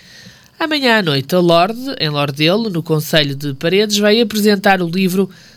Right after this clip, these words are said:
A Luz de uma Cidade. Esta iniciativa decorre no âmbito das comemorações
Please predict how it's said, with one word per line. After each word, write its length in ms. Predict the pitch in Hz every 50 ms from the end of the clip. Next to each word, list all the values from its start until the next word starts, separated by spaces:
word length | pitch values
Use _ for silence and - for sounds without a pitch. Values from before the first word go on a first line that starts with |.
| - _ -
A 60 | 220
Luz 480 | 220 214 202 214 226 240 262 233 - -
de 160 | 185 202 240
uma 180 | 247 240 226 202
Cidade. 520 | 208 - 185 160 151 139 127 123 - - - - - - - _ _ _ -
Esta 380 | 175 170 156 - - - 156
iniciativa 720 | 147 135 139 131 - - 175 165 165 220 240 233 214 240 254
decorre 580 | 226 254 - - - 208 196 190 185 - - 185
no 200 | 170 175 170 165
âmbito 400 | 156 151 147 147 131 - 147 143
das 200 | 151 147 - -
comemorações 840 | - - 240 226 208 185 165 156 151 - 180 175 175 175 - -